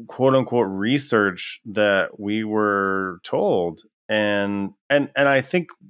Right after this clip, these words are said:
uh, once you kind of get out, you do realize that, yeah, okay, that was probably made up, but you don't, I'll, like, or maybe, like, honestly, I think maybe I default to a more charitable view of, like, "Oh, that's maybe old data," or maybe that's, you know, was not collected very well. But it's like, there's some of it that's just, like,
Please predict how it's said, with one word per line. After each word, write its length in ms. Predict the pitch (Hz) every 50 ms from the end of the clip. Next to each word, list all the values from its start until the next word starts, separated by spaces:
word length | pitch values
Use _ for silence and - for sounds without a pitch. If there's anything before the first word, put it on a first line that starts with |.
| _ _ _ _ _ _ _ -
uh, 100 | - -
once 400 | - 127 139 160 170 156 - -
you 60 | 143 -
kind 200 | - 123 120 107
of 120 | 98 92
get 120 | 104 101
out, 160 | 104 107 107 95
you 160 | 107 107 104
do 320 | 95 104 - 113 120 117
realize 600 | 104 107 107 104 101 98 95 95 95 90 - - - _ _ _ _ _ _ _ _ _ _ _ _ _ 117
that, 420 | 113 101 107 95 90 104 107 101 -
yeah, 220 | 110 113 110 104 101
okay, 240 | 98 - - 95 90
that 120 | 87 85
was 120 | 80 82 -
probably 240 | - 85 82 82
made 180 | 80 80 82 85
up, 220 | 95 92 85 -
but 100 | - 104
you 100 | 101 104 107
don't, 240 | 120 127 120 - - _ _ _ _ -
I'll, 300 | - 98 101 85 - _ _ _ _ _ _ -
like, 380 | 107 107 104 98 - - - - _ _ _ _ _ _ - - - - -
or 100 | 127 131
maybe, 360 | 131 143 131 135 131 120 110 -
like, 220 | - 110 113 - - -
honestly, 400 | - 123 151 160 143 131 - 113
I 100 | 104 104
think 260 | 101 - 110 92 82
maybe 180 | 98 107 101 98
I 120 | 95 95 98
default 380 | 90 92 - - 98 92 92
to 100 | - -
a 40 | 92
more 200 | 90 87 87 85
charitable 500 | - - 98 98 110 110 101 85 90 87
view 260 | 78 82 90 87 87 85
of, 160 | 85 82 87
like, 160 | 90 87 87
"Oh, 140 | - 101 98
that's 280 | 90 95 92 87 - -
maybe 220 | 92 85 85 87 -
old 360 | - 135 147 143 131 101 90
data," 300 | 92 87 82 78 78 73
or 160 | 62 85 87
maybe 240 | 87 87 85 82 90
that's, 480 | 87 87 85 82 80 - - - - - 98
you 100 | 92 87
know, 100 | 80 80
was 320 | 78 80 82 78 78 82 87
not 280 | 90 87 82 73 -
collected 420 | - - 127 143 139 - - 98 80
very 200 | 82 87 82 82
well. 280 | 80 78 76 - - -
But 80 | -
it's 120 | 98 - -
like, 160 | 101 95 87
there's 280 | 95 127 131 127 - - -
some 140 | - 175 202
of 100 | 196 151
it 120 | 120 98
that's 200 | 104 98 - -
just, 220 | - - - -
like, 200 | - 92 87 85